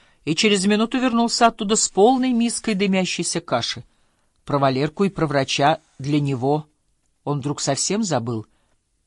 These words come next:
Его мучило непонятное ему чувство, как будто он застукал товарища старшего лейтенанта на чём-то очень стыдном. "Лопай!" — сказал Одинцов, и Петька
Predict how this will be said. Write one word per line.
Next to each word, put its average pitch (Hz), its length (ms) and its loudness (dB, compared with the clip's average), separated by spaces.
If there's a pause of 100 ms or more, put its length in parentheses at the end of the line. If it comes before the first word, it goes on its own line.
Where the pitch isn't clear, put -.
(140)
Его 151 260 0
мучило 147 340 -2
непонятное 147 680 -2
ему 160 260 -2
чувство, - 520 -12 (520)
как 139 160 -2
будто 151 240 -2
он 147 100 0
застукал 143 460 -2
товарища 139 440 0
старшего 143 400 0
лейтенанта 143 500 -2
на 143 100 -2
чём-то 143 320 -4
очень 156 260 -2
стыдном. 117 600 -6 (420)
"Лопай!" — 156 580 4 (360)
сказал 135 420 2
Одинцов, 127 560 -4 (280)
и 180 120 0
Петька 180 500 -2